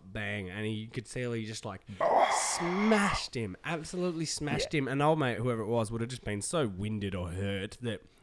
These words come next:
Speaker 1: didn't move,
Speaker 2: Oh.
Speaker 1: didn't make an attempt,
Speaker 2: No.
Speaker 1: of course. And then it's
Speaker 2: Mm.
Speaker 1: like, "Oh my God, he's even, he didn't even have the ball," and he just grabbed someone so hard that now he gets the ball.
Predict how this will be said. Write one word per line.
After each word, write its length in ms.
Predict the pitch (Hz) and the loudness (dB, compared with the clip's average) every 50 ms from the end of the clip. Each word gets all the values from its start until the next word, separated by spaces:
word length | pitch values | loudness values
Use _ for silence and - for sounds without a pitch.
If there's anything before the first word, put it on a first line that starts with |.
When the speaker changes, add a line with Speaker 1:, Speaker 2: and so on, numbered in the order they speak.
| _ - | _ -2
Speaker 1:
didn't 220 | - 139 113 90 | 0 0 0 0
move, 420 | 90 98 110 117 110 - 107 131 - | -2 0 2 4 4 4 4 2 0
Speaker 2:
Oh. 40 | - - | -2 -4
Speaker 1:
didn't 180 | 143 117 120 | -2 0 0
make 180 | 117 117 113 117 | 0 0 2 2
an 60 | 120 | 0
attempt, 520 | 113 - - - 170 180 175 165 120 117 101 | 0 0 0 2 4 4 6 4 2 2 0
Speaker 2:
No. 60 | 123 | -2
Speaker 1:
of 100 | 120 - | -2 -2
course. 440 | - 123 123 135 160 180 - - - | 0 2 4 4 4 2 0 -4 -6
And 180 | 143 139 139 139 | -2 0 2 2
then 100 | 131 127 | 2 2
it's 120 | 131 131 | 2 2
Speaker 2:
Mm. 40 | 131 | 2
Speaker 1:
like, 200 | 131 127 123 - - | 2 0 0 -2 0
"Oh 120 | 143 143 143 | 2 2 2
my 120 | 139 131 | 2 2
God, 240 | 113 113 110 104 101 | 0 0 -2 -2 -2
he's 140 | 107 110 117 | -4 -4 -4
even, 220 | 120 117 120 117 - - - - - - - | -2 -2 -2 -4 -4 -10 -20 -20 -20 -8 -6
he 80 | 135 | 0
didn't 120 | 151 156 147 | 2 4 4
even 140 | 147 139 | 4 4
have 200 | 127 135 131 135 | 2 0 -2 0
the 60 | 143 127 | -2 -2
ball," 300 | 113 110 110 110 113 110 | 0 0 2 2 2 2
and 100 | 107 110 | 0 -2
he 60 | 101 | -2
just 200 | 107 107 - - | -4 -8 -10 -8
grabbed 360 | - 110 107 107 107 104 92 | -8 -8 -6 -6 -6 -6 -6
someone 300 | - - 113 107 104 101 | -6 -4 -2 -2 -2 -4
so 240 | 95 - - 107 104 | -4 -4 -2 -2 -2
hard 400 | 95 82 101 98 101 104 101 92 | -4 -4 -8 -6 -6 -6 -6 -6
that 80 | 101 95 | -6 -8
now 180 | 101 98 98 98 | -6 -8 -8 -8
he 140 | 107 110 95 | -8 -8 -10
gets 340 | 92 - 87 90 - - | -8 -10 -12 -10 -12 -16
the 140 | - - 101 | -12 -12 -10
ball. 480 | 87 95 101 95 90 73 92 123 123 | -8 -6 -6 -6 -6 -4 -4 -4 -4